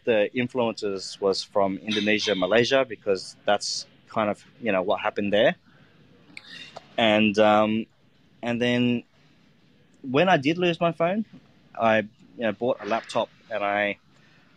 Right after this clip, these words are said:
worked my ass off, like, literally sitting on my laptop for, like, twenty hours a day.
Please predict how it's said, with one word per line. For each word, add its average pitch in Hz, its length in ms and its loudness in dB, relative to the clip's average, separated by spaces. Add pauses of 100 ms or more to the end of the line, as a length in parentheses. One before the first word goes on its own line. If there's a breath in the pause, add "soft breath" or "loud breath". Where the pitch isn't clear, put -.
(120)
worked 123 220 -2
my 107 260 0
ass 110 120 -6
off, 110 240 -4
like, 110 180 -2
literally 180 360 0
sitting 139 300 2
on 131 80 2
my 117 80 4
laptop 110 440 0 (220)
for, 101 380 -4 (320)
like, 98 180 -8
twenty 131 300 0
hours 117 340 0
a 101 80 -14
day. 92 440 -2